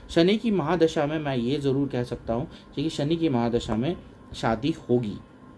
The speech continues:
आपकी पसंद की लड़के से होगी, out of caste हो सकती है, out of, अ, dist-, अ, distance में शादी हो सकती है,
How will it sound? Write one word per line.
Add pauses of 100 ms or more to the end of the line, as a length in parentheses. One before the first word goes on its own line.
(320)
आपकी
पसंद
की
लड़के
से
होगी, (480)
out
of
caste
हो
सकती
है, (140)
out
of,
अ,
dist-,
अ,
distance
में
शादी
हो
सकती
है,